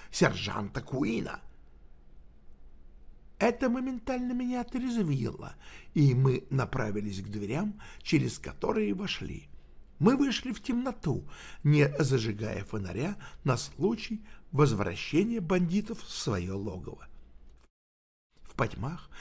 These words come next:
будет трудно отыскивать обратную дорогу к повозке, понял я, когда мы выскользнули в ночную мглу. Припомнив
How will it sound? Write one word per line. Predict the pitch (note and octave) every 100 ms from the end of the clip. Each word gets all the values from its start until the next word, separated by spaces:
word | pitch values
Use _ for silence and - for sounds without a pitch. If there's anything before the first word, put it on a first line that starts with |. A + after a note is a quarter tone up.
| - - -
будет | D3+ G#3+ A#3 - -
трудно | F3+ A3+ A3 B3+
отыскивать | - A3+ - B3+ - - A#3 B3+ - -
обратную | F#3+ F#3+ A3 A3+ A#3 A#3+
дорогу | G3 B3 B3+ D3+ A#2+
к | -
повозке, | G#2+ F#2+ F2 - G2+ - - -
понял | A#2 F#2 F#2 F#2
я, | G2 A#2+ F#3+ F#3+ - - -
когда | - C3 A#2 B2+
мы | A#2 A#2 G#2+ - -
выскользнули | G2 D3+ B3 A#3 - G#3+ F#3 F#3 F#3+ F#3 F#3+ -
в | -
ночную | G#2+ F#2 - G2+ A2+ B2+
мглу. | A2+ G#2+ G#2+ - F#2+ - - - - - - - - - - - -
Припомнив | D3 C#3+ - A#3+ D3